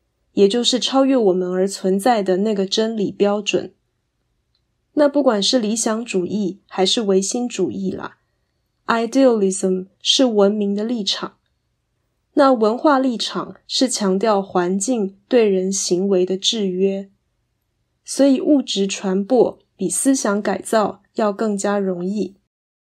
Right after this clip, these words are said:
像冶铁的技术可能流传，宗教信仰却难以效法，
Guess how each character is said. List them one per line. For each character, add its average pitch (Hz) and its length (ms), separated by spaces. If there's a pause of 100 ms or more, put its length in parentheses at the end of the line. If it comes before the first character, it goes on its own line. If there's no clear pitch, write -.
(360)
像 226 360
冶 208 180
铁 247 180
的 196 140
技 240 220
术 220 420 (120)
可 208 140
能 190 240
流 202 220
传， 196 420 (600)
宗 247 260
教 247 220
信 226 340
仰 185 300
却 - 240
难 202 240
以 196 100
效 214 300
法， - 340